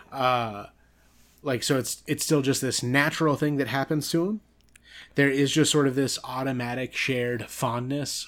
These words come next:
for each other, like, born out of that shared experience. And it's still, again, like, it's,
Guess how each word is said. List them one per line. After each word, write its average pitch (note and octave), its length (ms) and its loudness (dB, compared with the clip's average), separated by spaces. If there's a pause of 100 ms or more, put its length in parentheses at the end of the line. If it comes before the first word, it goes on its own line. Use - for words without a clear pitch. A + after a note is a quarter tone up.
for C#3 240 -2
each C3+ 180 0
other, D3 380 -2
like, A#2 420 -8 (1080)
born C#3 360 2
out B2+ 220 -2
of A#2+ 80 -4
that A#2 220 -2
shared A#2+ 380 -2
experience. B2 880 -4 (640)
And C3 640 -2 (160)
it's C3+ 240 -2
still, C#3 800 0 (440)
again, C3 360 2
like, A2 160 -6
it's, - 260 -4